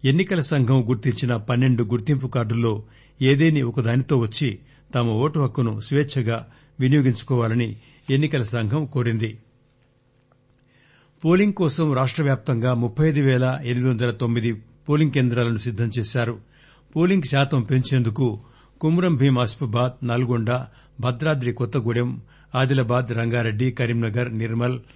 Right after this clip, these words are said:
మెదక్, భువనగిరి, నిజామాబాద్, ములుగు జిల్లాల్లో మారుమూల ప్రాంతాలు, గిరిజన తండాల్లో అతి కొద్ది మంది ఓటర్లు ఉన్నప్పటికీ ఈసారి అదనంగా నాలుగు వందల యాభై మూడు కేంద్రాలను ఏర్పాటు చేశారు. రాష్ట్ర వ్యాప్తంగా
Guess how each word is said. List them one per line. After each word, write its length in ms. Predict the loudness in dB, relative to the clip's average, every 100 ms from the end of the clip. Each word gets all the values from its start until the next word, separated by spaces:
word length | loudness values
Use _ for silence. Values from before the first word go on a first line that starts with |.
| -6 -2
మెదక్, 340 | 0 0 -4 -8
భువనగిరి, 500 | 0 0 2 -2 -4 -8 -20 -20 -4
నిజామాబాద్, 720 | -2 2 2 2 2 0 0
ములుగు 380 | 0 2 2 2
జిల్లాల్లో 520 | 0 -2 0 0 -2 -4 -12 -20 -20 _ 0
మారుమూల 480 | 4 6 6 6 4
ప్రాంతాలు, 540 | 4 2 2 2 2 0 -8 -20 -10 -2
గిరిజన 300 | 2 2 2
తండాల్లో 680 | 0 0 2 2 0 -4 -8 -20 _ -4
అతి 200 | -2 0
కొద్ది 280 | 0 0 2
మంది 320 | 4 4 0 -4 -16 -12 -2
ఓటర్లు 360 | 0 0 0 2
ఉన్నప్పటికీ 680 | 2 2 0 0 -2 -4 -12 _ -2
ఈసారి 420 | -2 0 0 2
అదనంగా 640 | 2 2 2 2 -2 -4 -14 _ -4
నాలుగు 300 | 0 2 2
వందల 180 | 2 2
యాభై 320 | 2 0 2
మూడు 200 | 0 0
కేంద్రాలను 500 | 0 0 2 2 0
ఏర్పాటు 420 | -2 -2 -4 -4
చేశారు. 340 | -6 -2 -2 -4 -14 _ _ _ _ -4
రాష్ట్ర 340 | -2 -2 -2
వ్యాప్తంగా 520 | -2 -2 -2 0 -2